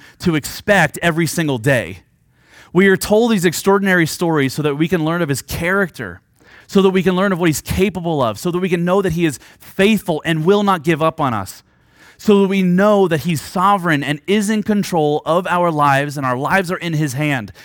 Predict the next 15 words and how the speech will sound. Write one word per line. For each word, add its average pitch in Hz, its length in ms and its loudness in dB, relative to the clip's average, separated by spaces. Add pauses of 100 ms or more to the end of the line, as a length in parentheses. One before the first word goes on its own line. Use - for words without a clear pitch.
(140)
And 170 160 2
then 208 100 4
he 196 80 2
says, 165 220 2
"Okay, 170 260 0
take 214 400 -2
those 202 240 0
truths 160 500 -2 (280)
and 180 120 2
apply 170 420 0
it 202 160 2
to 180 100 -6
your 160 160 -2
current 143 340 -4
need." 104 340 -6